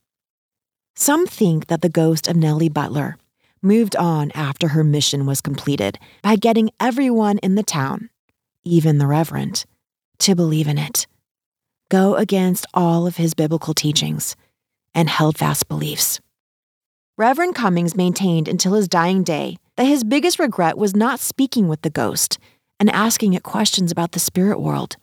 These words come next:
Questions we all have, but definitely questions a man of the cloth has about life after death, and subsequently, the meaning of life. As an ardent believer and former skeptic,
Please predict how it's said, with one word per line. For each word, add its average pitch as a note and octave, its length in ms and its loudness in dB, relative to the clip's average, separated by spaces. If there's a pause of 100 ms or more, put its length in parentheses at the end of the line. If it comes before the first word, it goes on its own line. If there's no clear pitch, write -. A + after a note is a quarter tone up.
(800)
Questions G3 480 0
we E3 80 0
all E3+ 220 2
have, D#3+ 400 -8 (420)
but - 240 -4
definitely B3+ 540 2
questions F#3+ 520 0
a D#3+ 60 2
man D#3 220 2
of D#3 80 0
the D#3 80 -4
cloth C#3+ 340 -2
has - 420 -4 (460)
about F#3+ 300 2
life F3 260 0
after D#3+ 240 -4
death, D3+ 300 -4 (680)
and F3 140 4
subsequently, F3+ 800 0 (480)
the G3 100 4
meaning F3 300 4
of C#3+ 100 -4
life. D#3 460 -6 (920)
As C4 180 2
an C4+ 160 0
ardent C#4 280 0
believer F3+ 420 0
and - 180 -2
former D#3+ 360 0
skeptic, - 640 -4